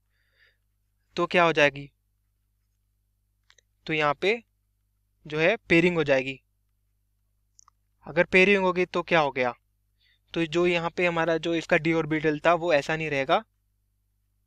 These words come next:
यहाँ पे एक, दो, तीन, चार, पाँच, ठीक है, तो यहाँ पे जो है पेयरिंग हो जाएगी। तो यहाँ पे जो ये पेयर हो गया,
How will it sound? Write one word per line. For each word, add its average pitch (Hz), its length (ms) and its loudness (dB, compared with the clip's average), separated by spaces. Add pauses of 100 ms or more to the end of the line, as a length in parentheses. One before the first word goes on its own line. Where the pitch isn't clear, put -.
(640)
यहाँ 139 280 -6
पे 202 160 -6 (960)
एक, 165 280 -4 (460)
दो, 151 260 -12 (420)
तीन, 170 260 -14 (840)
चार, 147 160 -8
पाँच, 127 320 -8
ठीक 160 120 -2
है, 180 140 -2 (500)
तो 175 60 -2
यहाँ 175 200 0
पे 196 140 -2
जो 175 140 -2
है 202 100 2
पेयरिंग 170 300 -2
हो 165 60 0
जाएगी। 135 340 0 (360)
तो 165 80 -6
यहाँ 160 220 -6
पे 180 200 -4
जो 170 320 -6 (540)
ये 156 100 -2
पेयर 165 260 0
हो 170 120 -2
गया, 185 260 -2